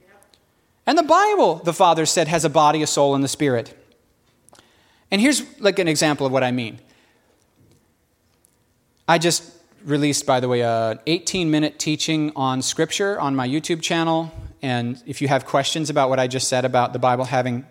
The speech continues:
you know, contradictions and so forth in it, if you want to talk to me later, I can send you a link, or you can just go to my YouTube channel. Uh, I, I fully endorse the reliability and faithfulness of Scripture. But what I am saying is that God didn't see fit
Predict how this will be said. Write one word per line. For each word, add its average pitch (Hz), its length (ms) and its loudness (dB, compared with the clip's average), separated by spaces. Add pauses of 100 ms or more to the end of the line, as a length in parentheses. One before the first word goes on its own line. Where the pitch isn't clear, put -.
you 127 100 -10
know, 113 220 -6
contradictions 123 580 -6
and 123 100 -8
so 120 140 -4
forth 120 240 -6
in 117 120 -4
it, 127 120 -8 (420)
if 123 120 -12
you 143 80 0
want 131 120 -2
to - 60 -2
talk 139 140 2
to 139 60 -12
me 143 60 -2
later, 139 360 2
I 123 60 0
can 117 120 -8
send 123 220 -4
you 120 100 -2
a - 0 -
link, 127 300 -4
or 123 60 -4
you 117 80 -4
can 123 100 -8
just 113 120 -8
go 135 80 0
to 123 60 -2
my 117 120 -4
YouTube 123 280 -4
channel. 120 380 -4 (440)
Uh, 127 420 0
I, 156 80 4
I 170 40 2
fully 214 420 2
endorse 170 340 2
the 156 100 -2
reliability 139 640 2
and 123 100 -6
faithfulness 131 520 -4
of 113 80 -10
Scripture. - 480 -4 (800)
But 160 100 2
what 151 120 6
I 143 100 4
am 233 200 2
saying 139 380 0
is 131 140 -2
that 143 200 0
God 151 240 2
didn't 156 220 -2
see 185 360 -2
fit 160 540 -2